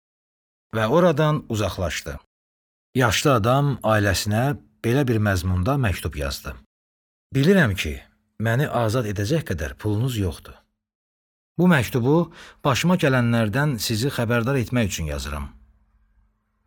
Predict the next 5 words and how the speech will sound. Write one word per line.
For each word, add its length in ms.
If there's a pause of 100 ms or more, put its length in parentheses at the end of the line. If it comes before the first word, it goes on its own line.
Əlimdə 320
olan 260
pulları 440 (100)
quldurlar 500
mənimsədilər." 720